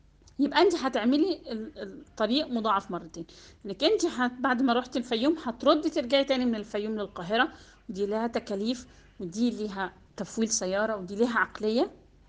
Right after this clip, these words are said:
للرجوع، وهتطلعي من القاهرة رايحة اسكندرية، ودي ليها تكاليف وعقلية وتفويل بنزين وكل حاجة تخصها. تمام كده؟ يبقى احنا دلوقتي اما نيجي نتكلم عن النجاح والفشل، الفشل ما هوش عكس النجاح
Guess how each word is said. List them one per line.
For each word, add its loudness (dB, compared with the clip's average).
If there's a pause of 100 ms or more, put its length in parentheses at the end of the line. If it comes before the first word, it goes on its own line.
(300)
للرجوع، 2 (260)
وهتطلعي -2
من -6
القاهرة -10 (200)
رايحة 2
اسكندرية، -2 (140)
ودي -8
ليها -8
تكاليف -8 (140)
وعقلية -2
وتفويل -8 (560)
بنزين -2
وكل -6
حاجة -4
تخصها. -10 (680)
تمام -2
كده؟ -2 (320)
يبقى 2
احنا 4
دلوقتي -4
اما 2
نيجي 0
نتكلم -6
عن 0
النجاح -2
والفشل، -2 (120)
الفشل -6
ما -8
هوش -8
عكس -2
النجاح 4